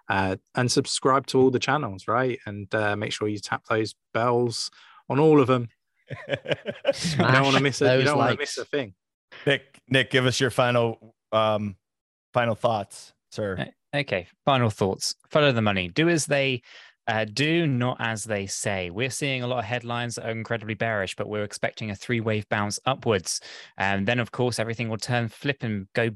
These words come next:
Speaker 4: bullish, right? Everyone's going to the moon right at the very top there. So do as they do, not as they say. Follow the money and, uh, enjoy this little bounce upwards before we go crashing back down.
Speaker 2: Cool.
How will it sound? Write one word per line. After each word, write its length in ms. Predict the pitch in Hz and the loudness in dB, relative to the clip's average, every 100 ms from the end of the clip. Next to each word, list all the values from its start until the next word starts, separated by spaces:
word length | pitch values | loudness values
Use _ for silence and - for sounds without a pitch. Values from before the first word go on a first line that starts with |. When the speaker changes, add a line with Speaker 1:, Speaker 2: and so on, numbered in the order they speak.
| - | -4
Speaker 4:
bullish, 440 | 160 147 113 - | -4 -2 -2 -2
right? 180 | 120 120 | -2 -2
Everyone's 340 | 120 120 120 110 | -2 -6 -6 -2
going 220 | 120 120 | -2 -2
to 100 | - | -6
the 80 | 113 | -4
moon 300 | 117 120 110 | 0 0 0
right 180 | 120 123 | 0 0
at 100 | 113 | 0
the 60 | |
very 220 | 110 110 | -2 -2
top 320 | - 135 127 - | -2 -4 -2 -2
there. 260 | 98 87 | 0 0
So 320 | - 117 110 110 - - - 139 | -2 0 0 -2 -8 -20 -16 -4
do 220 | 185 196 | 0 0
as 220 | 165 151 | 0 -2
they 160 | 131 120 | -2 -4
do, 360 | 104 113 113 110 | -2 -4 -2 -2
not 280 | 143 151 | -2 -2
as 200 | 127 107 | -4 -4
they 180 | - 98 | -6 -6
say. 340 | - - 95 95 | -6 -2 -2 -2
Follow 340 | - 135 131 | -2 0 0
the 100 | 113 | -2
money 440 | 98 98 98 98 - - - - | -2 -2 -2 -4 -8 -20 -18 -10
and, 440 | 92 95 95 92 | -6 -6 -6 -2
uh, 220 | 95 95 - | 0 -2 -4
enjoy 400 | 95 90 107 104 | -10 -4 -2 -2
this 160 | 98 | -4
little 260 | 117 120 131 | -4 -4 -2
bounce 340 | 117 101 - - | -2 -2 -6 -10
upwards 340 | 120 113 107 | -8 -4 -6
before 360 | - 95 104 98 | -6 -12 -10 -10
we 140 | 98 95 | -10 -8
go 260 | 98 95 95 | -6 -8 -10
crashing 500 | - 92 - 98 92 | -12 -10 -10 -10 -10
back 280 | 87 - - - | -12 -16 -16 -12
down. 380 | - - 113 _ _ _ _ _ _ _ _ - | -10 -12 -16 _ _ _ _ _ _ _ _ -8
Speaker 2:
Cool. 260 | 113 95 | -2 -2